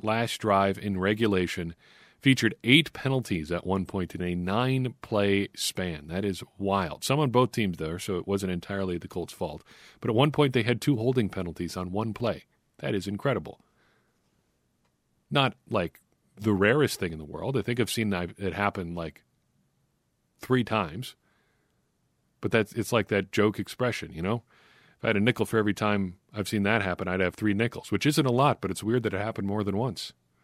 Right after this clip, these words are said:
Anyway, the Colts beat the Packers in Indianapolis, and the Packers head home to take on the Bears. But before we get to Week twelve, I want to take a second and give a shout-out to three patrons today. Today we're shouting out Mike Schroeder, or Schrader,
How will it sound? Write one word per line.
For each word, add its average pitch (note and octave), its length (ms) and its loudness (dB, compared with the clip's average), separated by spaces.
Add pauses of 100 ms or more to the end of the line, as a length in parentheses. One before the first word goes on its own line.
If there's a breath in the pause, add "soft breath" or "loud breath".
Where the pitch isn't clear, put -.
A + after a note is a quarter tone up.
(920)
Anyway, A#2 320 4
the G#2 100 -2
Colts - 460 0 (560)
beat B2 180 4
the A2 60 -10
Packers F#2+ 600 -2
in G#2+ 220 0
Indianapolis, E2+ 920 -4
and F2+ 160 -6
the E2+ 60 -10
Packers E2+ 640 -8
head C#3 280 0
home E2+ 360 -4 (160)
to - 100 -12
take E2+ 340 -6
on E2 220 -8
the E2 60 -6
Bears. D#2+ 260 -2
But F#2 140 -6
before F#2+ 320 -4
we D3+ 80 -2
get C3 160 2
to A2+ 80 -6
Week G#2+ 200 0
twelve, G2 300 2
I F#2+ 40 -4
want F#2 100 -4
to - 40 -12
take G#2 220 -6
a F#2 40 -10
second F#2+ 300 -4
and F2+ 120 -4
give F#2+ 160 2
a F2 80 0
shout-out F#2+ 580 -2 (380 soft breath)
to G2+ 120 0
three A2 260 -2
patrons G2+ 500 -2
today. G2 320 0
Today B2+ 240 2
we're G2 260 2 (140)
shouting A2 440 0
out F#2+ 180 -2
Mike G2+ 220 0
Schroeder, A#2 720 0
or F2 120 -4
Schrader, B2 540 0